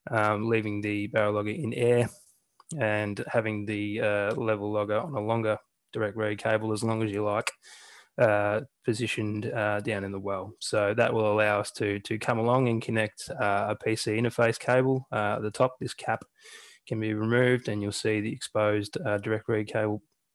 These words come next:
heads, uh, with some black caps that are also removed. And, uh, yeah, that allows us to connect there. So,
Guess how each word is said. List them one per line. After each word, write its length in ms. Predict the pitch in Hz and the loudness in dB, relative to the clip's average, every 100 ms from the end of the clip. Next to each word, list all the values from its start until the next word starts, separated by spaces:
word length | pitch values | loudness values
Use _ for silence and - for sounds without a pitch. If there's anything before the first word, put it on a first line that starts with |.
| _ - - - | _ -20 -16 0
heads, 460 | - 151 147 - - | 4 4 2 -4 -4
uh, 300 | 117 104 107 120 | -2 0 0 0
with 140 | 107 | -2
some 160 | - 104 | -4 -2
black 240 | 113 117 | -2 -2
caps 380 | - 135 - - | 0 0 0 -4
that 120 | 107 | -2
are 120 | 104 | 0
also 280 | 110 110 110 | -2 -2 -2
removed. 460 | 110 110 113 113 _ - - - - - | -2 0 -2 -4 _ -18 -16 -18 -16 -4
And, 380 | 131 107 101 | 0 2 2
uh, 200 | 107 104 101 | 2 2 2
yeah, 140 | 101 98 | 0 0
that 120 | 107 | 0
allows 340 | 98 101 98 | 2 0 -2
us 80 | 101 | -6
to 140 | - 101 | -6 -6
connect 300 | - 98 - | -4 -8 -4
there. 240 | 104 92 90 | -4 -2 -4
So, 300 | - 101 95 | -6 -4 -6